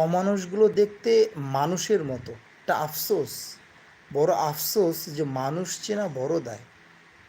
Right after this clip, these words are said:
যারা আজকে এই কুমিল্লা, ফেনী, নোয়াখালীর অবস্থা দেখে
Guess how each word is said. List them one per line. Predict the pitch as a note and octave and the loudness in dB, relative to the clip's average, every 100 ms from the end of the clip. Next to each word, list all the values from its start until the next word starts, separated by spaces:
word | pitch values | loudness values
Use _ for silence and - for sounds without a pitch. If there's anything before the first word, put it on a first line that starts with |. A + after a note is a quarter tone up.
| - - - _ - - - - - - - - | -20 -20 -20 _ -20 -20 -20 -20 -20 -20 -20 -6
যারা | D3 F#3+ G#3 | 2 4 2
আজকে | G#3 - A#3+ | 0 -4 -4
এই | A#3 - - - - - | -4 -8 -20 -20 -20 -4
কুমিল্লা, | G3 G#3 G3+ G#3 | 0 0 2 2
ফেনী, | F#3+ - F#3+ G3 F#3+ E3+ - - - - | 0 0 0 0 -4 -6 -10 -20 -20 -12
নোয়াখালীর | D3+ D3 E3+ E3+ G3 F#3 | -4 2 2 2 2 4
অবস্থা | E3 F3 - F3+ | 4 0 -2 -4
দেখে | F#3 | 0